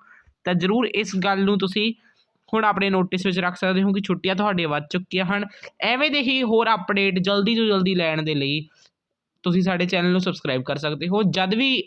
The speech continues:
ਨੋਟਿਸ ਵੀ ਆਵੇਗਾ, ਇੱਕ ਦੇਖੋ, ਜਦ ਵੀ ਨੋਟਿਸ ਆਵੇਗਾ, ਅਸੀਂ ਉਹ ਵੀ ਤੁਸੀਂ ਸਭ ਨੂੰ ਸੈਂਡ ਕਰ ਦੇਵਾਂਗੇ। ਤਾਂ ਉਸ ਦੇ ਲਈ ਵੀ ਪਿਆਰੇ ਬੱਚੇ ਤਿਆਰ ਰਹੋ, ਜਾਂ ਤਾਂ ਉਸ ਦੀ ਵੀਡੀਓ ਬਣਾ ਦੇਵਾਂਗੇ ਜਾਂ ਕਮਿਊਨਿਟੀ ਪੋਸਟ ਵਿੱਚ ਪਾ ਦੇਵਾਂਗੇ। ਤਾਂ ਸਾਡੇ ਚੈਨਲ ਨੂੰ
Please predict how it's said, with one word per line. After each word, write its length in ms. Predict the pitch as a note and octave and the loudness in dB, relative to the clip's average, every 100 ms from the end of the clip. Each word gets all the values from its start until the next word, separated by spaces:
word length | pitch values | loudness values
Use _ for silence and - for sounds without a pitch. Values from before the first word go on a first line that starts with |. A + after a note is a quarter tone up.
| _ - | _ -2
ਨੋਟਿਸ 460 | F3 F3 F3 G#3 A#3 | 0 0 0 -4 -2
ਵੀ 60 | A3 | 0
ਆਵੇਗਾ, 300 | F#3 F3+ F3+ | 0 0 -2
ਇੱਕ 140 | F#3 | -2
ਦੇਖੋ, 300 | E3 - A3 - _ - - - | -4 -2 -6 -6 _ -20 -16 -6
ਜਦ 200 | C#3 E3+ | -4 0
ਵੀ 120 | A#3 | 2
ਨੋਟਿਸ 400 | A3+ G3+ F#3 G#3 | 2 2 0 -2
ਆਵੇਗਾ, 360 | F3+ E3 E3+ G#3+ - _ _ E3+ | -2 0 0 -2 -6 _ _ -6
ਅਸੀਂ 200 | F3+ - | -6 -2
ਉਹ 200 | D#3+ F3 | 0 2
ਵੀ 60 | F3+ | 2
ਤੁਸੀਂ 180 | F#3+ F#3 | 0 0
ਸਭ 140 | F#3 | 0
ਨੂੰ 100 | F3+ | 0
ਸੈਂਡ 280 | F#3 D#3 D3 | 0 -2 -2
ਕਰ 180 | E3 D3+ | -2 -2
ਦੇਵਾਂਗੇ। 400 | D#3 D#3 E3+ A#3+ - _ - | -2 -2 -2 -4 -8 _ -2
ਤਾਂ 80 | F#3 | 0
ਉਸ 140 | F3+ | 0
ਦੇ 100 | F#3+ | 0
ਲਈ 120 | G3 | 0
ਵੀ 60 | G3+ | 2
ਪਿਆਰੇ 220 | F#3+ F#3 | 2 0
ਬੱਚੇ 180 | F#3 F#3+ | 0 -4
ਤਿਆਰ 360 | F3+ C#3+ C#3+ | -4 -2 0
ਰਹੋ, 240 | D#3 F3 A3+ - _ D3+ | 0 0 -2 -6 _ -4
ਜਾਂ 140 | D#3+ | -2
ਤਾਂ 100 | F3+ | 0
ਉਸ 60 | E3 | 0
ਦੀ 120 | F3+ | 0
ਵੀਡੀਓ 320 | E3 F3+ F#3+ | 0 0 0
ਬਣਾ 180 | G3 G#3 | 0 0
ਦੇਵਾਂਗੇ 300 | F#3+ A3+ C4+ | 0 0 0
ਜਾਂ 100 | A#3 A#3+ | -2 0
ਕਮਿਊਨਿਟੀ 400 | F#3 F#3 F3+ G#3 | 2 2 2 0
ਪੋਸਟ 280 | F#3+ F3+ | 0 0
ਵਿੱਚ 140 | F#3 F3+ | -2 -2
ਪਾ 120 | E3 E3 | -2 0
ਦੇਵਾਂਗੇ। 280 | F#3 A#3+ | 0 -2
ਤਾਂ 180 | A#3+ F3 | 0 -2
ਸਾਡੇ 220 | F3+ E3 | -2 -4
ਚੈਨਲ 360 | D#3+ D#3 C#3+ D3+ | -2 -2 -2 0
ਨੂੰ 160 | A3 | -2